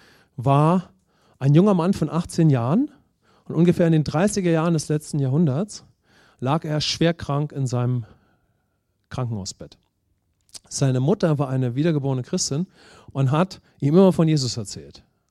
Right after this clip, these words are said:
Aber er wollte nicht, er ist nicht in den Gottesdienst gegangen. Es hat ihn alles nicht interessiert. Er war aufmüpfig und sehr eigen, ne? Und jetzt lag er mit ganz schwerer Krankheit im Krankenhaus. Ja? Und glaub mir, die Krankheit war nicht Gottes Wille. Amen.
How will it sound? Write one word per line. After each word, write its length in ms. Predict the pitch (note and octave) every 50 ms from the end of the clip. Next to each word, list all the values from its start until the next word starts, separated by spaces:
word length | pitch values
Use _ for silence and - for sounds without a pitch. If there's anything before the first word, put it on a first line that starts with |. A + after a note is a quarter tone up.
| _
Aber 200 | - C3+ D3 D3
er 120 | C#3 B2 A#2
wollte 320 | B2+ C#3+ D3 C#3 C#3 C3
nicht, 480 | B2+ B2+ B2 A#2+ A#2+ A2+ - - - -
er 100 | B2+ C3
ist 100 | B2+ -
nicht 120 | B2+ A#2 -
in 80 | A#2+
den 100 | A#2 A#2
Gottesdienst 460 | G#2+ A2+ G#2+ G#2+ - - - G2 - -
gegangen. 200 | A2+ G2 F2+ G2+
Es 120 | - -
hat 80 | B2 A2+
ihn 100 | B2 -
alles 280 | - A2+ G2+ G2 -
nicht 120 | G#2 F#2 F#2
interessiert. 480 | F#2 F#2+ G2+ G2+ - - - - - _ _ _ _ _ _ _ _ _ _ _ _ -
Er 380 | C3 C3 B2 A#2 A2 G#2+ - _ _ _ _ _ _
war 160 | - A2+ A2
aufmüpfig 840 | A#2 - D3 D3+ - - D3 C3+ B2+ - - - B2+ B2+ A#2+ A2+ - C3
und 120 | B2 A#2
sehr 220 | - B2+ A2+ G#2
eigen, 380 | A2 A#2 C3 C3 C3 B2+ A#2+ G#2+
ne? 220 | G#2+ A2 A2+ C3
Und 100 | - B2+
jetzt 220 | C#3 D3+ D#3+ - -
lag 260 | B2+ B2+ D3+ D#3+ -
er 100 | E3 D3
mit 180 | C3+ B2+ B2+ - _ _ _ _ - C3+
ganz 300 | B2 D#3+ D#3 F3 F#3 -
schwerer 420 | - - - D3+ D3 D3 D3 D3+ C#3
Krankheit 680 | - - - - C#3 C#3+ C#3 - C3 C3 B2 - - _ _ _ _ _ _ _ _ _
im 160 | C3+ C3 C3
Krankenhaus. 680 | - - A2 G2+ G2 - G2+ F2+ C#2+ C2+ - - - -
Ja? 140 | - A2+ E3+ -
Und 100 | - C#3
glaub 240 | B2 C#3 C#3+ E3 -
mir, 100 | F3 D#3+
die 80 | C3+ B2+
Krankheit 420 | - - C#3+ C#3+ C#3+ C3 C3 A#2
war 100 | A#2+ A2
nicht 200 | A2+ C3 D3 -
Gottes 300 | - C3 A2 G#2+ - -
Wille. 180 | F#2+ F2+ D#2+ - -
Amen. 320 | B2+ C#3 D#3 F3+ G#3 -